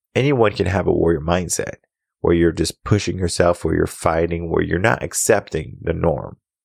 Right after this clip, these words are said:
where you're demanding more from yourself and more from the results and more from your actions to get the results that you want. So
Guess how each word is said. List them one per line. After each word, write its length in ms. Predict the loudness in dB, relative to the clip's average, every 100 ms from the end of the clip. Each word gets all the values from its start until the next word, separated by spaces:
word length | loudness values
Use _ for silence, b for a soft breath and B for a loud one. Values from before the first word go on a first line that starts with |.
| _
where 140 | -2 2
you're 120 | 4
demanding 680 | 2 -2 0 0 0 -2 0
more 180 | 0 0
from 200 | -2 -4
yourself 460 | -2 2 2 0
and 100 | -6
more 260 | 0 2 2
from 200 | 2 -2
the 60 | 0
results 720 | 2 2 0 -2 -6 -8 -10 _ _ -8
and 180 | -6
more 260 | 0 4 4
from 240 | 2 -4
your 160 | -4 -2
actions 540 | 0 -2 -2 -6 -6 -4
to 120 | -4
get 240 | 0 0 0
the 100 | -2
results 440 | 0 0 0 0
that 160 | -2 -2
you 120 | -2
want. 500 | -2 -6 -10 -14 -20 _ _ _ _
So 540 | -6 0 4 2 0